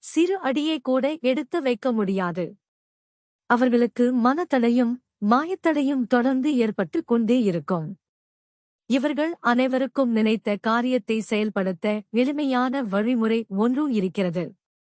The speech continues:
இதற்கு தேவையான பொருட்கள்: தேங்காய், நெய், இரட்டை திரி. நீங்கள் பிறந்த கிழமையை தெரிவு செய்து கொள்ளுங்கள். அன்று காலையில் நீராடி குலதெய்வத்தை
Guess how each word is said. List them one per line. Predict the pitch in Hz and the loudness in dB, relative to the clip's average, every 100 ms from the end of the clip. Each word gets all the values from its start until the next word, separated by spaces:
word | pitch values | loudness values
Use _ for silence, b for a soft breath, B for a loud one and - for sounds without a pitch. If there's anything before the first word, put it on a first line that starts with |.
| _ _ _ _ _ - | _ _ _ _ _ -4
இதற்கு | 294 339 - 359 359 | -2 -2 -2 -4 0
தேவையான | 247 262 269 277 269 302 | 0 0 0 -2 -2 -2
பொருட்கள்: | 285 220 208 - 196 180 - _ _ | -2 0 0 -2 -6 -6 -10 _ _
தேங்காய், | 294 330 320 302 339 | -4 -2 -2 -2 -2
நெய், | 285 247 285 | 0 -2 0
இரட்டை | 240 240 - 247 | 0 0 0 -4
திரி. | 240 214 175 - _ _ _ _ _ _ _ _ - | -2 -2 -4 -8 _ _ _ _ _ _ _ _ -6
நீங்கள் | 233 320 320 320 254 | -2 0 0 -2 -2
பிறந்த | 285 320 339 359 | -2 -2 -4 -2
கிழமையை | 269 247 254 247 269 302 | 0 0 0 -2 -2 -2
தெரிவு | 262 269 311 | 0 0 -2
செய்து | 320 262 247 240 | -2 0 0 0
கொள்ளுங்கள். | 226 202 190 180 165 170 _ _ _ _ _ _ _ _ _ | 0 0 -2 -2 -4 -8 _ _ _ _ _ _ _ _ _
அன்று | 254 240 240 | 0 0 0
காலையில் | 247 254 285 302 320 311 | 0 0 0 -2 -2 -4
நீராடி | - 240 311 349 349 339 | -2 0 0 0 -2 -2
குலதெய்வத்தை | 262 247 247 247 233 - | 0 0 2 2 0 0